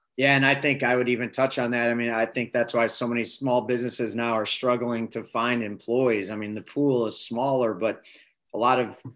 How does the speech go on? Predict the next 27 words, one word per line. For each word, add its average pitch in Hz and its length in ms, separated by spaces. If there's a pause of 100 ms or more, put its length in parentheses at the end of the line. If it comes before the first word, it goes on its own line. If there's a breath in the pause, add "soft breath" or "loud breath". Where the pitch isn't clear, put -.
(360)
uh, 117 520
businesses 127 500
just 123 240
didn't 123 200
have 123 200
the 113 100
right 113 300
culture. 143 460
They 117 80
didn't 113 240
treat 123 240
people 123 340
right. 117 300
So, 110 520 (220)
I 110 60
mean, 113 160
essentially, 110 640 (480)
what 113 180
did 110 100
everyone 107 360
say? 113 320
"Well, 95 200
why 98 220
should 107 200
I 104 120
go 101 240
make 104 320